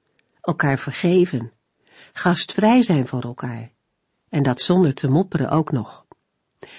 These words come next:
Ook de gaven die God geeft, zijn bedoeld om in liefde te gebruiken. God heeft elk van zijn kinderen een gave gegeven.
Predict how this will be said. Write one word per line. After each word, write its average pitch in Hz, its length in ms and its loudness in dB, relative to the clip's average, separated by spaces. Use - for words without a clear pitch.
Ook 254 180 2
de 254 80 2
gaven 262 400 4
die 175 100 2
God - 240 -6
geeft, - 460 -10
zijn 135 220 0
bedoeld 160 600 0
om 175 160 2
in 131 140 2
liefde 143 360 -2
te 170 120 -6
gebruiken. 139 600 -4
God 330 240 0
heeft 190 300 4
elk 254 260 4
van 208 140 2
zijn 143 220 2
kinderen 147 460 2
een 147 80 0
gave 185 420 2
gegeven. - 580 -10